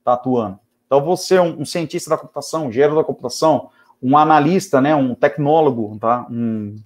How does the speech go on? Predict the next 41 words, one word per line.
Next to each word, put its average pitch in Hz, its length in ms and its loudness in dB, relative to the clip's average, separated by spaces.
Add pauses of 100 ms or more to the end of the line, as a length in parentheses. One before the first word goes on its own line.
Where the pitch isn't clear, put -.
(140)
um 123 140 -12
tecnólogo 139 480 2
em 143 40 0
análise 139 300 0
de 135 60 -8
sistemas, 139 420 -4
ou 143 80 -2
um 151 60 -6
ba-, 135 240 2 (220)
bacharel 139 500 2
em 135 200 -2
engenharia 131 300 0
de 131 80 -12
software, 180 500 0 (360)
nós 135 120 0
vamos 170 200 0
aprender 175 320 0
um 170 140 -2
pouco - 540 0 (200)
de 117 180 -20
cada, 156 1080 0
de 131 60 0
algumas 156 340 0
áreas, 156 360 0
né, 135 220 -8
dentro 127 260 -8
da, 120 280 -6
da, 113 180 -8
da, 110 220 -10
da 113 120 -6
computação. 120 640 -8 (380)
Mas 135 100 -2
agora, 165 180 2
se 175 120 0
eu - 40 -4
quero 202 200 2
pegar 202 200 4
uma 170 120 2
área 156 340 4
em 185 160 -2
específico, 196 800 -10